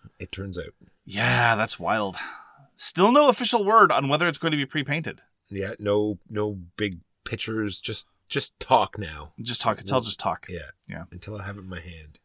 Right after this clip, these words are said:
Speaker 2: So that's the game we played last year. That is your as yet unnamed retrospective intro segment.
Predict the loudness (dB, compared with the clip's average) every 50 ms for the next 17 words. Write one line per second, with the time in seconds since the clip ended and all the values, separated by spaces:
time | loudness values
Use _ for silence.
0 | _ _ -2 2 4 4 4 4 2 -2 0 0 0 0 -2 -4 -2 0 0 2
1 | 4 6 6 6 6 4 2 2 4 6 6 6 6 4 4 4 2 4 2 2
2 | 2 4 6 8 8 8 8 6 4 4 4 4 0 0 2 2 2 2 2 0
3 | -4 -2 -2 -2 -2 -2 -4 -8 -4 -4 -4 -4 -6 -8 -8 -6 -8 -6 -4 -2
4 | -2 0 0 0 0 0 -2 -6 -6 -8 -8